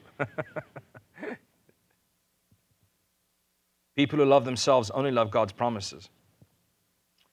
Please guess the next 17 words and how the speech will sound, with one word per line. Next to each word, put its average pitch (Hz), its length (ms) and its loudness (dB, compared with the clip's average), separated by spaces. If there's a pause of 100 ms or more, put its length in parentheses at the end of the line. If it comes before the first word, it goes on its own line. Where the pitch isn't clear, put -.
(440)
but 120 120 6
are 120 180 8
usually 120 360 -2
intolerant 110 560 -2
of 101 100 -12
God's 104 240 -4
laws. 107 440 -4 (1200)
You 147 60 -12
see, - 140 -4
somebody 185 280 2
goes 165 180 4
like, 151 160 0
"Well, 151 140 4
what's 151 220 0
the 147 80 -4
law 147 160 2
for?" 117 420 0